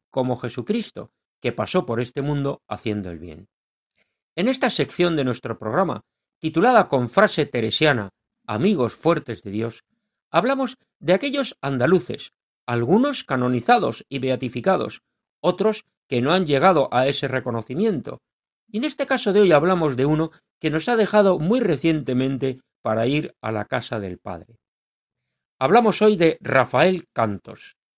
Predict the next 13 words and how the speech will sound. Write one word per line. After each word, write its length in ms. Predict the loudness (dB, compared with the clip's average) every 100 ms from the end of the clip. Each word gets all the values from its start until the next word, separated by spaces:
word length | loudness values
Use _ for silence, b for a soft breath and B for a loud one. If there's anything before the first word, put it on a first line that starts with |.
| _ _ _ -8
y 100 | 0
sabemos 480 | 4 4 2 0 -4 _ _
que 100 | -2
para 200 | 4 6
alguno 300 | 6 4 4
de 100 | 4
nuestros 360 | 2 -2 -6 -4
oyentes 560 | 2 2 2 -4 -6 _ _ _
este 260 | -10 -2 2
nombre 420 | 4 6 2 0
le 160 | -4 -2
resulta 360 | -2 -4 -4 -4
familiar, 480 | -4 -2 -2 -2